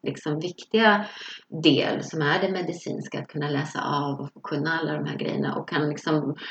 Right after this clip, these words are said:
verkligen kommunicera med kvinnan, ha full kontakt med kvinnan, men känna att även det känslomässiga är fullgott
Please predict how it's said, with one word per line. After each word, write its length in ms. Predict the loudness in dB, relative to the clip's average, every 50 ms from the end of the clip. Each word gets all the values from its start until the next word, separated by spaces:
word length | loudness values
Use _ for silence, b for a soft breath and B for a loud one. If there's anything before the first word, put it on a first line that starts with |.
| B B B B -14 -10 -2 2
verkligen 360 | 4 4 4 4 4 2 4
kommunicera 440 | 4 4 4 4 4 4 6 6 6
med 180 | 6 6 4 4
kvinnan, 440 | 4 4 6 6 4 4 4 4 4
ha 140 | 4 0
full 280 | 2 6 8 8 8 8
kontakt 360 | 4 4 4 4 2 2 2
med 160 | -2 -2 -2
kvinnan, 340 | 0 0 2 4 4 4 4
men 100 | 2 2
känna 400 | 2 2 2 4 4 4 4 2
att 140 | 2 2 2
även 260 | 2 2 2 2 0
det 60 | -2
känslomässiga 760 | -2 0 0 0 0 0 -2 -4 -2 -2 -4 -2 -2 -2 -2
är 80 | -2 -4
fullgott 880 | -4 -2 0 0 0 0 -2 0 0 0 -2 -2 _ -14 -14 -14 -14